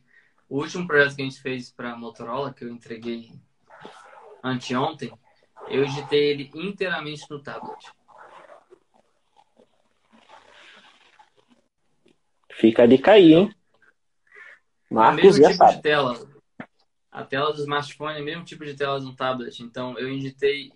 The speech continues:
Speaker 1: inteiramente todas as fotos em raw, usando o Lightroom do tablet. E não foi o melhor que Flow da minha vida, porque, obviamente, eu tive problemas ao longo do caminho fazendo dessa forma.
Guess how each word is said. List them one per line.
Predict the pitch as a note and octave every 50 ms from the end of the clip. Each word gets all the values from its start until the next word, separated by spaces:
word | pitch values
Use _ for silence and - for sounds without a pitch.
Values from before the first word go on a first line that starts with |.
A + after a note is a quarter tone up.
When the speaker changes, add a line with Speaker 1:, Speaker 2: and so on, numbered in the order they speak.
| _ _
Speaker 1:
inteiramente | C3 D3 F3 G3+ G3 - F3+ E3 D#3+ D3 C#3+ D3 D3 C#3+ - -
todas | D#3 E3 D#3+ E3+
as | E3+ D#3+ - -
fotos | - C#3+ C#3 C#3 C3+ C#3 C#3 C3
em | C3+ C3 C3
raw, | B2 A#2+ B2 B2 C3+ - - _ _ _ _ _ _ _ -
usando | C3+ C3 B2 A#2+ C3+ D3 D3 D#3+
o | D#3 C#3+
Lightroom | C3 C3 C3+ C3+ C3+ - C3+ C3+ C3
do | B2+ C3+ C3+
tablet. | - A#2+ A#2+ A#2+ C3+ C3+ C#3 C3+ - - _ _ _ _ _ _ - - - - - -
E | - C3+ C#3 C#3 C#3 - _ _ _ _ _ _ _ _ A#3 A#3 _ _ _ _ _ _ _ _ _ - - - - - _ -
não | C#3+ D#3 F#3 A3 A#3 A3+
foi | - - G3+ G3 G#3
o | G3+
melhor | F#3 F3 E3 E3+ E3 E3 D#3 -
que | - C#3+
Flow | - _ D3+ D3 D3 D#3 D#3 D3+ C#3 - _
da | C#3+ C#3+
minha | C#3+ C#3+ C#3 C#3
vida, | C3 B2+ B2+ B2 - E2+ - - _ _ _
porque, | - - - _ B2+ B2+ B2+ B2 B2+ B2+
obviamente, | B2 B2+ C3 C3+ C#3 C3+ C3 C3 C#3 C3+ - C#3+
eu | C#3 C3+
tive | C3+ - C3+ C3 C3+ C#3
problemas | - - D3 C#3 B2+ C3+ C3 C3+ C#3 C#3 C#3 C3+
ao | C3+ C3
longo | C3 C3 B2+ C3
do | B2+ B2+
caminho | - C3 B2+ B2+ C3 C3+ C#3+ D3+ D3+ -
fazendo | - D3 C#3 C3+ C3+ D3+ D#3 D#3
dessa | D3+ - D#3+ D3
forma. | - - B2+ A#2+ A#2 A#2 A2